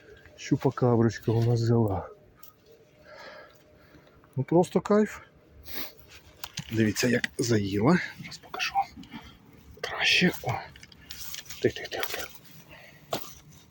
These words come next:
Зважим зараз і подивимось.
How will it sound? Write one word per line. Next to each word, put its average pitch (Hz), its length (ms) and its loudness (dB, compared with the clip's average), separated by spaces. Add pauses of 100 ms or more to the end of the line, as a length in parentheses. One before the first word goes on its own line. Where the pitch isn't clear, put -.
(720)
Зважим 175 560 6
зараз 160 300 6
і 143 40 2
подивимось. - 840 -4